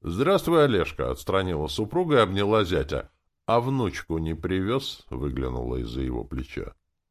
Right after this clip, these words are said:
«Нет», смутился он. «Любка обещала сама приехать в августе, если с отпуском получится. Тогда и дочь привезёт. Зато я вам постояльцев привёз.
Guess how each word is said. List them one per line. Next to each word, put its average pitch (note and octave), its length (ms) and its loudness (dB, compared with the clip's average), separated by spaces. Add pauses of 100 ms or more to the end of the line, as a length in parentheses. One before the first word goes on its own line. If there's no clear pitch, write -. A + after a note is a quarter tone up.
(160)
«Нет», E2 580 -4 (180)
смутился A#1 640 -10
он. B1+ 240 -6
«Любка A2+ 300 2
обещала G2+ 460 2
сама F#2+ 340 0
приехать C2+ 520 -4
в G2 80 0
августе, C#2+ 440 -2
если D2 240 -4
с - 100 -4
отпуском C#2 480 -6
получится. C2 720 -6 (460)
Тогда F2 400 0
и A#2 80 2
дочь C#2 340 -4
привезёт. C2 580 -4 (340)
Зато C3+ 400 4
я D#3+ 120 6
вам C#3+ 160 6
постояльцев C3+ 720 2
привёз. C#2 500 -4